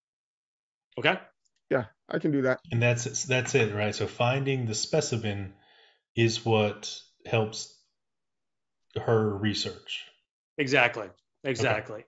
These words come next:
Speaker 1: And she's not going to leave, or the difficulty of persuading her to leave goes down significantly if you do these tasks, if you do that task.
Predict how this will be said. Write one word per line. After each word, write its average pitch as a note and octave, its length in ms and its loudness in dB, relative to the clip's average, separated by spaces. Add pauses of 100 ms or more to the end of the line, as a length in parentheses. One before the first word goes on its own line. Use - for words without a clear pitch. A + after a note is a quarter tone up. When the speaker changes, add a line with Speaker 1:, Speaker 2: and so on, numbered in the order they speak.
Speaker 1:
And C#3+ 260 0
she's F#3+ 300 2
not G3+ 280 6
going F#3 260 4
to E3 160 -4
leave, C#3+ 840 2 (1040)
or E3+ 200 8
the D#3+ 120 6
difficulty G3+ 840 4
of E3+ 140 2
persuading F#3 560 4
her E3+ 140 2
to E3+ 120 0
leave D3 440 4 (240)
goes D3+ 220 6
down C#3 240 4
significantly C3+ 800 0
if A#2 100 -6
you C3 80 -2
do C3 120 0
these A#2+ 160 0
tasks, G#2+ 440 -10
if C3+ 160 -6
you C3+ 100 0
do C#3 120 4
that B2 160 6
task. G2+ 420 -8